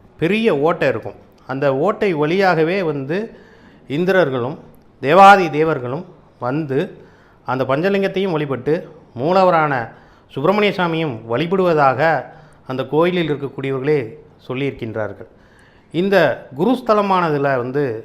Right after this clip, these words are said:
மிக முக்கியமாக சண்முகரும் மிக முக்கியமானவர்,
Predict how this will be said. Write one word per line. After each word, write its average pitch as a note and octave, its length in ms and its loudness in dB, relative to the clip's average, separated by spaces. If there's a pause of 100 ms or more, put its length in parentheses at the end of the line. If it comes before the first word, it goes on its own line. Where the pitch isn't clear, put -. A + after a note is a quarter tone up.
(140)
மிக C#3 220 -4
முக்கியமாக E3 500 -4 (540)
சண்முகரும் F#3 600 0 (280)
மிக C3+ 340 -4
முக்கியமானவர், A#2+ 640 -4